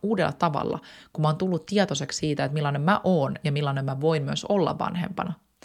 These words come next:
Ja milloin mä voin tehdä oikein ja miten mä voin sanottaa mun vääryyksiä ja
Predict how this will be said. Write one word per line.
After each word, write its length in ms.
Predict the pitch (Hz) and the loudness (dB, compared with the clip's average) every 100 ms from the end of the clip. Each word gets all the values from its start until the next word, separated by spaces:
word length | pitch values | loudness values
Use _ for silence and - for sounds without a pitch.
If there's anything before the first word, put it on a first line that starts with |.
| - - - | -20 -20 -2
Ja 60 | 151 | 4
milloin 240 | 165 165 | 6 6
mä 120 | 151 | 4
voin 220 | 147 190 156 | 4 2 2
tehdä 260 | 156 151 - | 0 -2 2
oikein 560 | 156 147 135 - - | 4 4 2 -2 -2
ja 100 | - | -2
miten 220 | 147 156 160 | -2 0 0
mä 160 | 151 | 0
voin 220 | 170 180 | 2 2
sanottaa 440 | 160 151 143 - 139 | 0 -2 -4 0 0
mun 280 | 135 139 131 | 0 -2 2
vääryyksiä 800 | 151 143 - - - - - - | 4 4 2 -4 -6 -6 -4 -2
ja 140 | - | -4